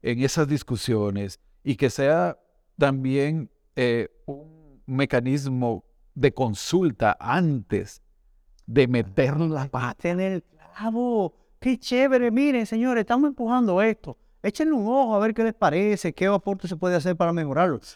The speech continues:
Speaker 2: Yo dudo mucho que en la coalición de grupos ambientalistas vaya a aparecer uno que otro, por el
Speaker 1: Sí.
Speaker 2: sentido general, vaya a decir, "Ah, eso no sirve", no, sino todo lo contrario. Mira, mira qué chulo esto, vamos a mejorarlo,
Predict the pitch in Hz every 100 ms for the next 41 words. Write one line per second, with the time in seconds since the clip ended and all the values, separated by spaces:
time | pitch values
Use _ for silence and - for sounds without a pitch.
0 | _ - 269 269 330 392 214 170 269 247
1 | 139 120 - _ _ 156 160 156 - 151
2 | 143 - 175 208 220 190 156 190 202 180
3 | 175 170 156 180 - 156 - _ _ -
4 | 302 240 190 226 214 208 165 160 226 180
5 | 151 160 151 147 320 320 269 247 233 202
6 | 226 220 190 139 - - - 202 240 233
7 | 202 214 - - - - - - 339 370
8 | - 415 403 392 370 359 285 _ _ -
9 | 226 285 240 294 311 240 226 190 233 269
10 | 240 220 240 294 330 - 247 - 269 262
11 | 220 220 254 254 247 220 226 233 208